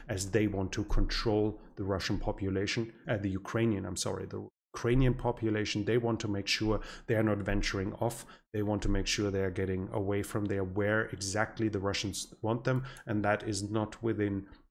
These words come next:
within Kherson Oblast. That's at the very least on, on Crimea, if not in Russia itself. All of this would indicate clear, uh, goal of deportation. The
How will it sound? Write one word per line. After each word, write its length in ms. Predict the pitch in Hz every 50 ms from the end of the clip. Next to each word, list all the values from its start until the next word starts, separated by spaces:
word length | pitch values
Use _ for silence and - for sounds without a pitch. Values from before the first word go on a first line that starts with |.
| _ _ _ -
within 340 | 107 98 101 98 95 90
Kherson 520 | 82 - - 110 107 98 - - 117 101 92
Oblast. 580 | 101 107 117 117 123 127 117 113 - - - - - - - -
That's 300 | - 117 110 110 - -
at 160 | 127 123 -
the 80 | 117 107
very 380 | 95 110 110 117 123 123 123 117
least 460 | 113 110 117 110 - - - - - - - _ _ _ -
on, 180 | 117 113 113 117 -
on 180 | - 117 113 110
Crimea, 600 | - - - 104 101 101 101 101 104 101 104 - -
if 200 | 117 107 - -
not 240 | 110 101 101 - -
in 160 | 101 98 95
Russia 400 | 95 92 90 - - 101 95 95 - - -
itself. 480 | - - - - - - - - - - _ _ _ _ _ _ _ _ _ _
All 140 | - 143 165
of 140 | 170 139 135
this 420 | 156 156 147 - - - - - - - -
would 260 | 120 110 123 156 - - 147
indicate 640 | 139 135 127 127 131 120 120 123 117 - - - - - - - _ -
clear, 440 | - 127 123 117 117 117 113 113 113 - - - - _ _ _ _ -
uh, 140 | 107 104 104 101
goal 340 | 113 113 107 113 110 110 107
of 340 | 107 101 98 95 - - -
deportation. 600 | - 92 - 92 90 - 95 92 90 - - - - - - - _ _ _ _ _ _ _ _ _ _ _ _ _ _ _ _ _ _ _ - - - - - - - - _ _ _ -
The 480 | 123 113 123 123 123 123 120 123 123